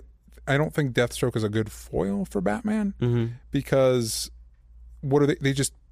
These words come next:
Speaker 1: it's not like he's gonna have a grand master scheme that Batman has to use his brain to s-, solve. It's like they're just gonna punch the shit out of each other.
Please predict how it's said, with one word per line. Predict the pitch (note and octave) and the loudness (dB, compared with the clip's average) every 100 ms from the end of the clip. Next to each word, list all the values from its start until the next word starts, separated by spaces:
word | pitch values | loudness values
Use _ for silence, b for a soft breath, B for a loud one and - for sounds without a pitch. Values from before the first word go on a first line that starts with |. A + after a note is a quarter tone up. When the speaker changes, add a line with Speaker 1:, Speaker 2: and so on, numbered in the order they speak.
| - - | -20 -4
Speaker 1:
it's | C#3+ | 0
not | E3+ D3+ | 2 2
like | C3+ | 0
he's | C#3 | 2
gonna | B2+ B2+ | 2 4
have | A2+ | 2
a | |
grand | G#2 A2+ A#2 A2 | 2 2 4 4
master | A2+ A2+ B2 | 2 0 -2
scheme | - - B2+ A#2+ A2+ | -4 -2 0 2 2
that | G#2+ | 2
Batman | A2 A2+ A2 | 0 2 0
has | A2+ - | -2 -4
to | A#2+ | -2
use | A2+ | 0
his | G#2+ | -2
brain | G2+ A2 A2+ A2 | 0 0 2 2
to | |
s-, | A#2 - - | 0 -2 -4
solve. | - A#2+ G#2+ | 2 2 2
It's | - | 0
like | A#2+ | -2
they're | C3 | 0
just | C3+ - | 0 0
gonna | C3 | -2
punch | - C3 - | -2 -2 -2
the | |
shit | - B2+ | 0 0
out | G2+ | 0
of | F#2 | -2
each | - | -6
other. | F#2+ G2+ | -10 -12